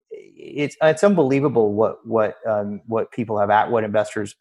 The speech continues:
actually, what full-time investors have access to if they really want to, and you have to choose your battles. So if that becomes, you know, in, in my case, that's my daily routine, and that's how our investment process is set up, is to,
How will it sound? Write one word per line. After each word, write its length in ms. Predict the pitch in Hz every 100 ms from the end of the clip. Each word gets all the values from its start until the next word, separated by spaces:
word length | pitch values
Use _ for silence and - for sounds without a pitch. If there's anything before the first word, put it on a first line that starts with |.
| _ 113
actually, 260 | 110 104
what 140 | 123 -
full-time 360 | 160 151 127 113
investors 460 | 107 104 - 107
have 140 | 104 104
access 360 | 110 117 104 -
to 180 | 107 101
if 80 |
they 100 | -
really 200 | 98 101
want 320 | 98 117 131 -
to, 200 | 110 113
and 140 | 117
you 60 | 123
have 100 | 127
to 100 | 110
choose 420 | - - 135 135
your 100 | 156
battles. 460 | 160 202 123 92 -
So 120 | 120
if 60 | 117
that 200 | 135 151
becomes, 380 | 127 - 120 117 - _ _ -
you 100 | 117
know, 120 | 113
in, 240 | 113 120 117
in 140 | 117
my 180 | 139 170
case, 240 | 139 110
that's 320 | 127 135 -
my 240 | 113 123 139
daily 320 | 117 104 101
routine, 500 | 104 98 - 101 98
and 120 | 104
that's 180 | 110 -
how 300 | 110 110 -
our 160 | 104 120
investment 400 | 110 101 - -
process 460 | 98 87 - -
is 120 | 101 -
set 160 | 101
up, 180 | 98 95
is 180 | 104 98
to, 340 | - 107 104